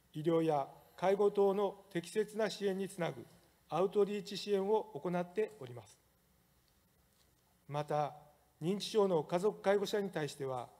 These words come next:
家族介護者交流教室を開催し、参加者が相互に悩みを語り合うピュアカウンセ-、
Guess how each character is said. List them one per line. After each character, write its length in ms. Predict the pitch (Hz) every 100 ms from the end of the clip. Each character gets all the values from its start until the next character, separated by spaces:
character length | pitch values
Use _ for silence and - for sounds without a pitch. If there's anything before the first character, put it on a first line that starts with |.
| _ _ _
家 140 | -
族 240 | 156 175 -
介 160 | 170
護 140 | 165 160
者 260 | 160 151 - -
交 160 | 180 196
流 160 | 208 208
教 220 | 208 202
室 200 | - 226
を 80 | 208
開 180 | 151
催 220 | 135 135 131
し、 260 | - 120 - _ _ - - -
参 240 | - 160
加 140 | 170 151
者 120 | 156
が 220 | 143 131 - -
相 240 | - 190 208
互 120 | 214
に 140 | 196
悩 240 | 175 180 190
み 140 | 196
を 80 | 180
語 260 | 175 180
り 160 | 170 170
合 60 | 139
う 120 | 117 - _ _
ピ 100 | -
ュ 100 | 202
ア 80 | 196
カ 220 | 190 -
ウ 40 | 190
ン 40 |
セ-、 120 | 185